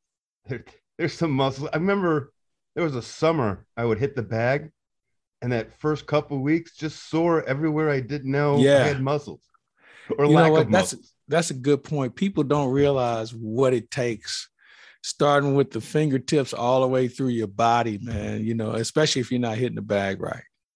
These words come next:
Speaker 1: In ballpark, how old are you now? How young are you now?
Speaker 2: Um, shoot, sixty-two.
Speaker 1: Missouri Sports Hall of Famer Michael Claiborne. Has that gotten old yet?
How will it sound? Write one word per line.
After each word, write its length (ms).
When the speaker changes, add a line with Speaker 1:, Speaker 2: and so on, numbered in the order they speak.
Speaker 1:
In 140
ballpark, 460
how 160
old 200
are 40
you 140
now? 300
How 80
young 260
are 60
you 220
now? 260
Speaker 2:
Um, 520
shoot, 520
sixty-two. 800
Speaker 1:
Missouri 440
Sports 500
Hall 300
of 140
Famer 480
Michael 680
Claiborne. 760
Has 120
that 200
gotten 320
old 260
yet? 200